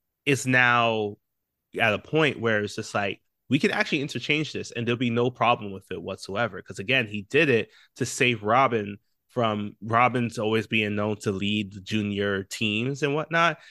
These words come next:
to know that, like, hey, this, this team doesn't have to have a Batman, Bat Family students be the one to lead it.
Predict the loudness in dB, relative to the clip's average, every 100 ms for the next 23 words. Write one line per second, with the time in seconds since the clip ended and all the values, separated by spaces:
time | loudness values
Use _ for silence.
0 | _ -2 2 4 4 4 0 0 -2 -4
1 | -6 _ 2 4 4 0 -4 -4 -4 -12
2 | -14 _ _ _ -6 -6 -6 -10 -12 -6
3 | 0 2 2 -2 -2 -2 0 0 -4 -6
4 | 0 2 2 0 -4 _ _ -4 -4 2
5 | 2 2 -2 0 -2 0 0 0 -2 -4
6 | -4 -4 -4 -6 -8 -4 -2 0 -2 -4
7 | -18 -10 -6 -6 -6 -8 -8 -8 -4 -4
8 | -2 -6 -8